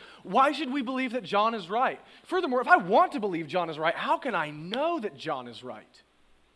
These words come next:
Right? John says this, second half of verse six, "And the Spirit is the one who testifies, because the Spirit is the truth." Right? So John says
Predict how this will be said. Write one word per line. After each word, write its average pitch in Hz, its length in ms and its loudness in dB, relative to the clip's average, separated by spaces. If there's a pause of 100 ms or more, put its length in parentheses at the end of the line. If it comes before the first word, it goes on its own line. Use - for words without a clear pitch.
(1200)
Right? 117 160 -18
John 165 280 -4
says 139 280 -8
this, 147 440 -8 (400)
second 156 260 -6
half 143 160 -4
of 127 60 -20
verse 135 220 -10
six, - 440 -10 (300)
"And 160 180 -4
the 151 80 -6
Spirit 208 680 -6 (200)
is 151 180 -8
the 165 100 -4
one 160 260 -2
who 156 100 -10
testifies, 123 920 -8 (260)
because 156 300 -10
the 131 120 -18
Spirit - 640 -10 (300)
is 135 160 -14
the 135 100 -14
truth." - 540 -14 (1200)
Right? 147 100 -8
So 185 100 -10
John 214 420 6
says 190 560 4